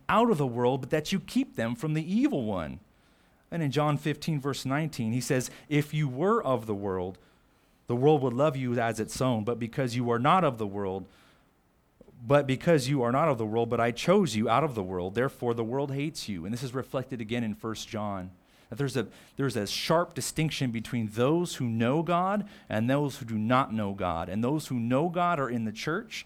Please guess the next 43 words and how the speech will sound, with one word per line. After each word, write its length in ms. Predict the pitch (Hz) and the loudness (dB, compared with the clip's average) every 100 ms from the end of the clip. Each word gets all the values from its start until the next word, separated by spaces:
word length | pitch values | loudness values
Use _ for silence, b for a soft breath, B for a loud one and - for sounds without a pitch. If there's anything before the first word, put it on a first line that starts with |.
| B | B
and 100 | - | -4
a 60 | 110 | -4
part 260 | 110 143 135 | -2 -2 -2
of 60 | |
the 80 | 123 | -2
body 260 | 120 123 120 | -2 -2 -2
of 140 | 110 | -6
Christ, 380 | - 135 139 - | -4 -4 -4 -4
and 100 | 113 | -4
those 200 | 117 - | -4 -6
who 100 | 110 | -6
don't 260 | 113 135 | -4 -4
know 140 | 131 113 | -4 -6
God 340 | 110 101 101 101 B B | -4 -2 -4 -8 B B
are 120 | 113 123 | -2 0
of 240 | 127 123 | -2 -4
the 60 | 131 | -6
world. 460 | 135 175 135 90 85 B B | -4 -2 -4 -6 -12 B B
But 80 | 139 | -4
we're 160 | 139 143 | -2 -2
called 340 | 160 185 214 | 2 4 4
to 100 | 147 | 2
make 280 | 131 139 175 | 0 0 -2
that 220 | 143 127 | -4 -4
dis-, 180 | 120 - | -8 -10
distinguishing, 880 | - 117 - 170 170 151 - 139 127 B B B - | -10 -10 -4 -2 0 -2 -2 -2 -4 B B B -4
uh, 120 | 113 | -4
we're, 140 | 135 143 | -2 -4
we're 140 | 147 151 | -4 -2
called 240 | 180 190 | 0 0
to 60 | 175 | -2
distinguish 520 | 123 - 202 214 - | -4 -2 2 2 0
between 340 | 127 - 117 | -6 -4 -4
the 80 | 98 | -4
two, 280 | - 92 85 | -6 -10 -8
to 120 | 123 | -2
make 220 | 127 135 | -2 -2
dis-, 260 | 117 - - B B - | -6 -8 -10 B B -8
to 80 | |
discern 500 | 135 123 - 175 208 | -4 -4 0 2 4
between 360 | 170 127 131 104 | 2 0 0 0
the 80 | 95 | 0
two. 360 | - 95 80 | -4 -6 -6